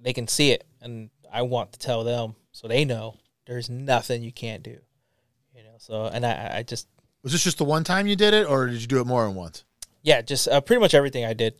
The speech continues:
Speaker 1: just about one
Speaker 2: So
Speaker 1: time.
Speaker 2: you go, you go in, you're like, "I'm gonna try this." Is, is there anything on your list right now that you're, in a bucket list type thing you got going? That's, what's next?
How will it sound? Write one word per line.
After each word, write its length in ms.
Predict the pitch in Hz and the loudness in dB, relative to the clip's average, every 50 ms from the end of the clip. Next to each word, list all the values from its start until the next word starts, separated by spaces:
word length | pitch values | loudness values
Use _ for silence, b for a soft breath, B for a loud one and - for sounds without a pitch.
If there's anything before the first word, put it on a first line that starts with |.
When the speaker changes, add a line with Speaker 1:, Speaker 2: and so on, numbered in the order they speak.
| _ _ _ _ _ | _ _ _ _ _
Speaker 1:
just 180 | - 127 - - | -10 -10 -10 -8
about 260 | 131 107 107 - - | -10 -10 -12 -12 -12
one 160 | - 120 120 | -12 -10 -6
Speaker 2:
So 140 | 113 - 147 | -4 -2 0
Speaker 1:
time. 80 | 131 135 | 0 2
Speaker 2:
you 60 | 131 | 4
go, 140 | 143 139 131 | 4 4 4
you 120 | 127 135 | 4 2
go 180 | 120 135 131 131 135 135 | 2 2 2 2 2 0
in, 80 | 135 | -2
you're 80 | 135 127 | -4 -4
like, 160 | 123 127 139 | -6 -4 -4
"I'm 80 | 170 175 | -2 0
gonna 120 | 175 165 | 0 -2
try 220 | 139 175 175 165 160 | 0 2 2 2 4
this." 200 | 165 165 - 156 | 2 0 0 -2
Is, 220 | 143 127 123 127 | -4 -4 -4 -4
is 180 | 151 139 120 117 | -4 -4 -2 0
there 160 | 139 135 135 | 0 0 2
anything 320 | 135 143 143 127 147 139 | 2 0 0 0 0 0
on 120 | 139 135 131 | 2 0 2
your 100 | 123 123 | 2 2
list 200 | 131 127 - - | 2 2 2 0
right 160 | 131 123 120 | 0 0 0
now 280 | 120 123 131 147 156 | -2 -2 0 0 0
that 120 | 151 127 113 | 0 -2 -2
you're, 280 | 120 120 117 117 117 - - | -2 -4 -4 -4 -6 -12 -14
in 100 | - 120 | -12 -10
a 40 | 117 | -10
bucket 280 | 98 123 135 123 120 113 | -6 -6 -8 -8 -4 -6
list 160 | 123 120 - | -6 -4 -4
type 200 | 135 127 117 - | -4 -4 -4 -4
thing 160 | 135 127 127 | -8 -8 -6
you 100 | 127 123 | -6 -6
got 160 | 127 127 120 | -4 -6 -4
going? 240 | 120 127 127 131 131 | -4 -6 -6 -6 -8
That's, 260 | 120 104 104 - - _ _ | -8 -10 -12 -14 -16 _ _
what's 200 | 143 131 120 - | -12 -12 -10 -10
next? 420 | 131 143 139 107 - - - _ | -8 -8 -8 -8 -8 -12 -20 _